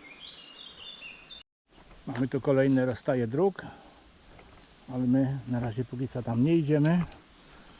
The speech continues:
No i tu jest jakaś ciekawostka. No właśnie, to w tym miejscu jest skrzyżowanie szlaków.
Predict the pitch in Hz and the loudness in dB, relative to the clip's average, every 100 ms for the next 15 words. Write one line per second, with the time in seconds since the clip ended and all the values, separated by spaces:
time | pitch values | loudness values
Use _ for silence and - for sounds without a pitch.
0 | - - - - - - - - 143 135 | -20 -20 -20 -20 -20 -20 -20 -6 -2 0
1 | 135 160 127 117 - 110 131 127 123 120 | 0 0 0 0 -4 -4 -2 0 0 -2
2 | - 185 185 127 - - - - - - | 2 4 4 2 -6 -16 -20 -20 -20 -20
3 | - - 147 147 147 156 143 120 - 107 | -16 -4 0 0 2 2 2 0 -6 -6
4 | 101 113 - - 196 180 156 143 - 151 | -6 -6 -8 4 6 6 6 4 2 2
5 | 139 127 127 - - - - - - - | 4 6 4 0 -14 -18 -18 -20 -20 -20
6 | - - - - - - - - 165 160 | -20 -20 -20 -20 -20 -16 -8 0 4 6
7 | 131 127 139 - - 151 120 92 - | 6 6 4 4 2 2 -2 -8 -10